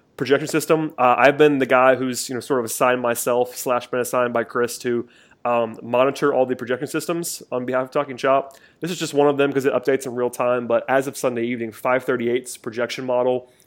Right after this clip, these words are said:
has the Braves finishing eighty-nine and seventy-three, and it has them with a sixty percent chance to make the playoffs and a thirty-seven percent chance to win the division. Those are all season high numbers.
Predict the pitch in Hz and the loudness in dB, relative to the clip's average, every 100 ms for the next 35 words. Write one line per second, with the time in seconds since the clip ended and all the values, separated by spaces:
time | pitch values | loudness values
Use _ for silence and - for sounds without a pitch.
0 | _ - 120 117 120 120 127 123 - 127 | _ -2 -2 -2 -4 -4 -2 -2 -4 -8
1 | 123 - 120 - 143 170 160 156 143 117 | -6 -8 -10 -4 -2 0 0 0 -2 -4
2 | 135 131 127 123 127 151 _ _ _ 123 | -4 -4 -6 -4 -4 -6 _ _ _ -6
3 | 120 120 120 127 120 120 117 110 - - | 0 0 0 -4 -6 -8 -8 -6 -4 -4
4 | 220 - 208 220 160 151 165 - 160 151 | -4 -6 -6 -6 -8 -4 -4 -2 -2 -2
5 | 143 139 135 135 123 120 117 - - _ | -4 -6 -4 -2 2 2 0 -4 -14 _
6 | _ - 123 120 - 147 160 160 139 135 | _ -6 -6 -6 -2 0 0 -2 -6 -6
7 | 147 123 131 120 120 - - _ - 131 | -6 -6 -6 -6 -6 -10 -16 _ -10 -4
8 | 120 120 117 104 117 110 107 - _ - | -2 -2 -4 -4 -4 -4 -6 -10 _ -2
9 | 135 123 120 127 131 - 135 123 113 120 | 0 0 2 4 4 2 -4 -6 -2 -2
10 | 117 113 113 110 - | -2 -4 -4 -6 -10